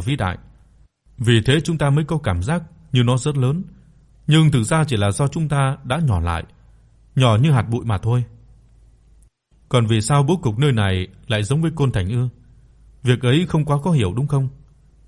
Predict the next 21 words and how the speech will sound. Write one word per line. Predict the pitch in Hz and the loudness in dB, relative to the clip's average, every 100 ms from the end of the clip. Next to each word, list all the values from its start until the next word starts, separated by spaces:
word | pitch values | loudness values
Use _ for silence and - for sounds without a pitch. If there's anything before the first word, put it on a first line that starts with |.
| _ _ _ _ _ - | _ _ _ _ _ 0
Tôi | 131 127 | 2 4
hưng | 147 | 2
phấn | 143 170 185 | 2 0 2
nhìn | 110 | 0
Hạo | 104 107 | -2 -4
Anh | 135 | -4
Tử | 110 87 | -4 -4
hỏi. | 92 78 - - - - _ _ _ _ _ _ _ _ _ | -4 -6 -8 -18 -20 -20 _ _ _ _ _ _ _ _ _
Vô | 110 120 | 0 2
Lượng | 104 98 | 2 -2
Thọ, | 95 87 78 - - _ _ _ | -4 -6 -8 -16 -20 _ _ _
Phương | - 127 107 | -2 0 2
Thiếu | 139 | 0
à, | 101 73 - - - - _ _ _ - | 0 -4 -8 -20 -20 -20 _ _ _ -2
ý | 139 160 | 0 0
của | 107 | 0
ngươi | 127 131 | 2 2
không | - 113 | 2 -2
gì | 101 | -2
gò | 90 85 | -4 -6
bó, | 101 120 | -2 -2